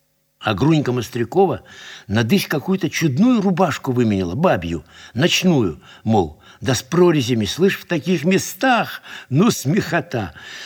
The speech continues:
Собрались в её избе бабы, глядели, как она мерила, животы порвали. И мыло тоже можно брать у их, и дёшево. А мыло теперь продукт дефективный, не купишь.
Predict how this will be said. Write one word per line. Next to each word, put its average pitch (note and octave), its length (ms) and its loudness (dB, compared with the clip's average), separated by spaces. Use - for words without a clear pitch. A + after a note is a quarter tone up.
Собрались F#3 540 2
в F3+ 40 -2
её F#3 220 6
избе D3+ 240 2
бабы, D3+ 320 2
глядели, F#3 480 4
как F3+ 180 0
она D#3+ 160 2
мерила, D#3+ 480 4
животы D3 540 2
порвали. G2+ 520 -4
И C3 140 4
мыло D3 320 4
тоже D3 280 0
можно C#3 300 2
брать B2+ 300 0
у A#2+ 40 2
их, A2+ 340 0
и C3 100 0
дёшево. A2+ 500 0
А G2 120 2
мыло A#2+ 240 2
теперь A#2 300 -2
продукт A2+ 480 -4
дефективный, A#2+ 800 -2
не A2+ 120 2
купишь. D3 520 -2